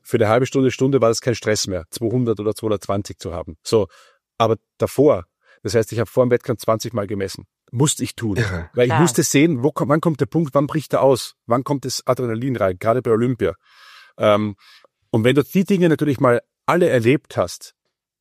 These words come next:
Speaker 1: dann brauchst du kein A-E-D-System mehr.
Speaker 2: Ja.
Speaker 1: Dann ist es genau das, das, und das ist auch jetzt kein Stress mehr für mich, sondern es ist spielerisch, ich weiß genau, was man wie reagiert. Natürlich, das muss ich auch fairerweise dazu sagen, hat jetzt jeder Typ eins einen anderen Alltag.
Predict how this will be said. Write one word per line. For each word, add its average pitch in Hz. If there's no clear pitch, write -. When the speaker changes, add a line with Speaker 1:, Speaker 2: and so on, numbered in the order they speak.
Speaker 1:
dann 104
brauchst 127
du -
kein 117
A-E-D-System 104
mehr. 76
Speaker 2:
Ja. 113
Speaker 1:
Dann 117
ist -
es 143
genau 131
das, 143
das, -
und -
das 135
ist -
auch 147
jetzt -
kein 127
Stress 160
mehr 120
für 123
mich, 135
sondern 127
es 107
ist 120
spielerisch, 147
ich 113
weiß 117
genau, 123
was 120
man 110
wie 127
reagiert. 117
Natürlich, 160
das 120
muss 127
ich 135
auch 107
fairerweise 131
dazu 117
sagen, 127
hat 117
jetzt 143
jeder 131
Typ 131
eins 123
einen 127
anderen 117
Alltag. -